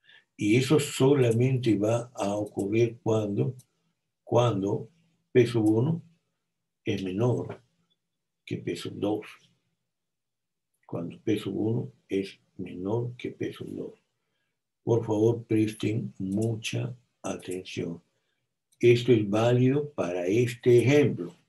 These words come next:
Solo para este ejemplo en el cual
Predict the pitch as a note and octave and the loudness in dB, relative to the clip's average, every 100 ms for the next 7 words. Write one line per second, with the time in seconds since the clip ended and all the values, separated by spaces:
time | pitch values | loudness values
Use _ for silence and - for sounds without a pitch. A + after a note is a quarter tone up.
0 | _ _ _ _ _ _ _ - - - | _ _ _ _ _ _ _ -14 -8 0
1 | C3+ B2+ B2 - - G2+ F#2 F#2+ A2 - | 4 4 2 -2 -6 -6 -4 -2 -2 -2
2 | G#2+ - B2 A#2 - A#2+ A#2+ - - G#2 | -2 2 2 2 0 -2 -4 -6 -4 -4
3 | G2+ G2 - G#2+ A#2 A#2+ | -2 -6 -2 0 0 -4